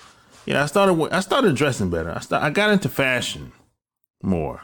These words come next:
I started dressing better. I started smelling better.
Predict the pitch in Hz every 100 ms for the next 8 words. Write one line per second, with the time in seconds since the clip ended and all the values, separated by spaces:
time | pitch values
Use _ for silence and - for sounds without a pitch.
0 | - - 139 135 90 110 123 117 104 117
1 | 117 117 117 123 _ - _ _ _ -
2 | 113 117 117 95 - 123 123 123 117 110
3 | 113 113 117 113